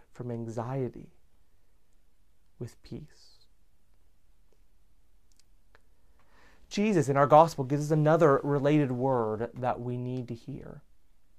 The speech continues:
when he offers us spiritual nourishment. Our souls need protecting, but our souls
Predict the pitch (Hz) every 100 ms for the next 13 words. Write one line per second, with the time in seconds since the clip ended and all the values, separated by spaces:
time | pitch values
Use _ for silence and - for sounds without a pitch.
0 | - - - - 151 156 - 165 175 151
1 | 151 139 135 - - - - - 139 139
2 | 131 - 135 127 - - - - 117 113
3 | 113 - - 135 170 - - - - -
4 | - - - - - - 170 185 - 214
5 | 220 196 151 147 - 131 - 180 - 95
6 | 85 151 - - - - - - - -
7 | - 151 156 - 214 196